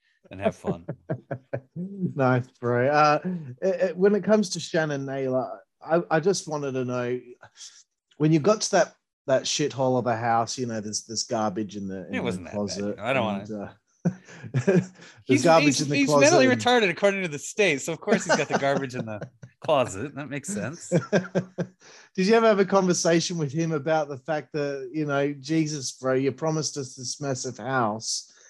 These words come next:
Speaker 2: and we've got, I don't know, six, seven, eight guys staying in this little shithole. Um, the, the, the, the shit all over the floor." Do you have a conversation with him? I, I, I don't believe that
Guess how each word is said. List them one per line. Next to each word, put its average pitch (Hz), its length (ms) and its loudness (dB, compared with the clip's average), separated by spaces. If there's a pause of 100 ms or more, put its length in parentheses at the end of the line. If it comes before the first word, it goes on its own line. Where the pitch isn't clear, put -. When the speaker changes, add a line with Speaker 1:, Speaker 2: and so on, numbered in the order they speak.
(200)
Speaker 2:
and 123 480 4 (100)
we've 127 240 2
got, 131 300 2 (1120)
I 131 80 2
don't 127 140 0
know, 127 160 0
six, 127 420 -4
seven, 131 320 0
eight 127 240 -2
guys 127 560 -4
staying 131 460 0
in 120 100 -4
this 117 200 -2
little 120 200 -4
shithole. 110 800 -4 (420)
Um, 113 320 2
the, 110 200 2 (380)
the, 107 140 -2
the, 107 220 -2
the 110 60 -4
shit 139 300 0
all 131 160 4
over 113 180 0
the 117 80 -2
floor." 123 520 0 (260)
Do 156 60 2
you 185 80 8
have 208 100 6
a 214 60 0
conversation 185 680 2
with 185 140 -2
him? 185 240 0
I, 160 260 -6 (300)
I, 156 220 2
I - 20 6
don't 180 160 4
believe 170 300 2
that 147 180 -4